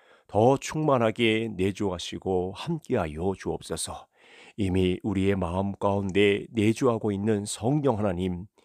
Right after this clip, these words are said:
임하여 주옵시고 더 충만하게 하여 주시하사, 이십사 시간, 삼백육십오 일 졸지도 아니하시는 그 여호와 하나님께서 주의 돌보심과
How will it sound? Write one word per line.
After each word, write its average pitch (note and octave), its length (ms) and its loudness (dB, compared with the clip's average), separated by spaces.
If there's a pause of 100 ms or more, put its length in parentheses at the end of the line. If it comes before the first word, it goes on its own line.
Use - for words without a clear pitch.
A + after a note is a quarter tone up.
(220)
임하여 C3 460 2
주옵시고 G2+ 680 -4
더 C3+ 240 2
충만하게 D#3 760 0
하여 F#2 180 0
주시하사, D#2+ 680 -10 (580)
이십사 - 440 -6
시간, E2+ 420 -6 (320)
삼백육십오 G2+ 1000 0
일 G#2+ 160 0
졸지도 C3 560 0
아니하시는 G#2+ 680 0 (260)
그 B2+ 260 2
여호와 C3 340 6
하나님께서 F2 800 -4 (280)
주의 E2+ 480 -4
돌보심과 G2+ 1160 2